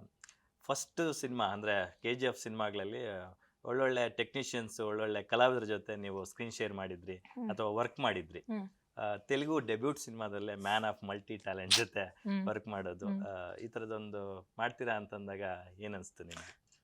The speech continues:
Speaker 2: ತುಂಬಾನೇ ಖುಷಿ. ನಾನ್ ಅವ್-, ನಾನ್, ಆ, ಅವ್ರದ್ದು ತುಂಬಾ ಮೂವೀಸ್ ನೋಡಿದ್ದೀನಿ, ಆ, ನೋಡ್ತಾ ಇದ್ದೆ ಕಾಲೇಜ್ ಟೈಮಲ್ಲೆಲ್ಲ. And then ಇಂಟರ್ವ್ಯೂಸ್ ಎಲ್ಲ ನೋಡಿದ್ದೀನಿ. So,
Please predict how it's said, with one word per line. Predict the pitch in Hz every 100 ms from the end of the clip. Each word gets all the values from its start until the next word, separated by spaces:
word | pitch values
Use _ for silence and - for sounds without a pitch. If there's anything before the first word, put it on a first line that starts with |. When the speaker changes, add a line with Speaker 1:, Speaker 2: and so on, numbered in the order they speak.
| -
Speaker 2:
ತುಂಬಾನೇ | 277 330 403 381
ಖುಷಿ. | 247 233
ನಾನ್ | 214 233 233
ಅವ್-, | 226 214
ನಾನ್, | 226 214 202
ಆ, | 196 190 - -
ಅವ್ರದ್ದು | 202 247 247 214 -
ತುಂಬಾ | 247 294
ಮೂವೀಸ್ | 226 247 277 233
ನೋಡಿದ್ದೀನಿ, | 214 190 175 175 170 170 -
ಆ, | 170 165 165
ನೋಡ್ತಾ | 190 185 180
ಇದ್ದೆ | 160 165
ಕಾಲೇಜ್ | 156 170 175 -
ಟೈಮಲ್ಲೆಲ್ಲ. | 180 165 165 160 156 156 196
And | 202
then | 220 214 - - - - - - -
ಇಂಟರ್ವ್ಯೂಸ್ | 226 220 262 247 226
ಎಲ್ಲ | 208
ನೋಡಿದ್ದೀನಿ. | 196 180 170 170 175 170
So, | -